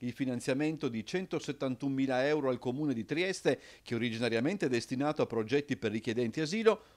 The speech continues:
ora, spiega la regione in una nota, dopo precisa verifica con l'amministrazione giuliana, verrà utilizzato per borse lavoro per residenti sul territorio regionale appunto da almeno cinque anni. "È un segnale importante", sottolinea Roberti,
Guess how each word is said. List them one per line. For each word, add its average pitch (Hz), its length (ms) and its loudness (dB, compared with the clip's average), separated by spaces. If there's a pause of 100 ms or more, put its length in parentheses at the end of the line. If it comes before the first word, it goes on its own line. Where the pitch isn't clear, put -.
ora, 120 360 2
spiega 107 400 -2
la 101 80 -2
regione 104 300 0
in 107 80 -2
una 120 160 -2
nota, 196 360 2 (220)
dopo 135 220 -2
precisa 139 480 2
verifica 127 560 -2
con 117 140 -2
l'amministrazione 117 840 -2
giuliana, 185 480 -2 (200)
verrà 185 240 2
utilizzato 147 640 0
per 120 160 0
borse 175 340 -2
lavoro 160 400 2
per 127 160 0
residenti 143 580 0
sul 110 180 -12
territorio 135 540 0
regionale 120 640 0 (120)
appunto 156 560 0
da 180 80 2
almeno 131 380 0
cinque 165 400 0
anni. 90 380 -4 (280)
"È 123 80 -2
un 143 100 2
segnale 147 380 2
importante", 135 680 0
sottolinea 110 520 -2
Roberti, 175 520 2